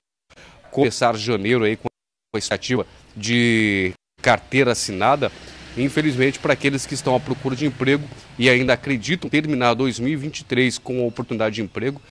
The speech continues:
vai ser somente aí fazendo aquele tete a tete, indo até as lojas ou as fábricas. É claro, nesse período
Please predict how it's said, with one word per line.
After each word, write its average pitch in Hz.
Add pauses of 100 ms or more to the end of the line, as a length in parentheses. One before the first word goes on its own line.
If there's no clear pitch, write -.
(240)
vai 107
ser 139
somente 117
aí 110 (480)
fazendo 113
aquele 117 (120)
tete 127
a 104
tete, - (240)
indo 120
até 110
as 98
lojas 113
ou 123
as 117
fábricas. 95 (240)
É 113
claro, 107
nesse 127
período 120